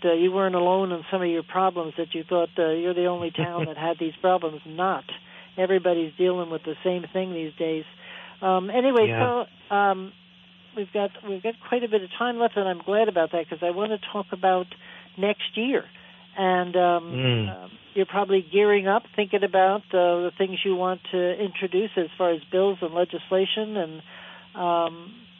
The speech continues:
Speaker 1: what are you looking, what are you thinking about coming, when you're coming back? Um, what would you like to see happen?
Speaker 2: Sure. Um, there's a number of initiatives that I think are very important, uh,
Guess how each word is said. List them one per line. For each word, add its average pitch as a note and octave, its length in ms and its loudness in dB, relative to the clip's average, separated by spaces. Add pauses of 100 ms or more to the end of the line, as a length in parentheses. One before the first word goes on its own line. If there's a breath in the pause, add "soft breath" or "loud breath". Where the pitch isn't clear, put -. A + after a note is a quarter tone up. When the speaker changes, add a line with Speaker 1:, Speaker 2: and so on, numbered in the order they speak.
(1160)
Speaker 1:
what G#3 180 2
are A3 40 2
you G#3+ 100 6
looking, G3 380 0
what G#3+ 160 2
are A3 60 4
you G#3 200 4
thinking G3+ 280 -2
about D3+ 240 0 (100)
coming, E3+ 200 -10 (120)
when F3 160 -10
you're D#3+ 100 -12
coming F3 280 -10
back? F3 260 -2 (100)
Um, D#3+ 280 -2
what F3+ 120 -6 (100)
would F#3 140 -6
you F#3 80 -2
like F3+ 220 -2
to E3+ 80 -10 (100)
see F3+ 120 0
happen? E3+ 420 -4 (1300)
Speaker 2:
Sure. D#3 420 4 (140)
Um, D#3+ 400 2
there's F3 220 2
a E3+ 60 2
number F3+ 440 4
of C3+ 220 4
initiatives C#3 600 4
that C3+ 240 2
I C3 160 2
think C3+ 260 -2
are B2+ 300 2
very C3+ 360 4
important, B2 560 0 (160)
uh, B2 540 2